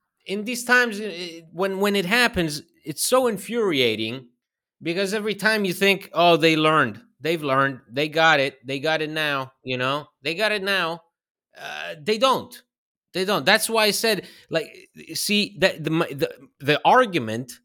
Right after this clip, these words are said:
is basically the same one as the one against, when we, we, w-, w-, in, in the last episode against Lecce. When we came on here,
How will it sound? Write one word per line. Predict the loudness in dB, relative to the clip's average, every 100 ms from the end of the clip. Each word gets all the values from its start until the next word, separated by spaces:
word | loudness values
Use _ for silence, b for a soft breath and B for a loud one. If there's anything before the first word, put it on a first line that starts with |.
| _
is | -8 -4
basically | -2 -2 -2 -4
the | -2 -4
same | 0 2 2
one | 4 2 0 -2
as | -2 -2
the | 0
one | 2 2
against, | 2 0 0 -6 -6
when | -4 -2
we, | -2 -4 -4
we, | -6 -4
w-, | -10 -14
w-, | -16 -18 -12 -8
in, | -8 -8 -8
in | -6
the | -2
last | 0 0 0
episode | -6 -6 -4 -2
against | -2 -6 -8
Lecce. | -8 -8 -8 -14 -18 b -10
When | -4
we | -4
came | 2 2 4
on | 2
here, | 2 0 0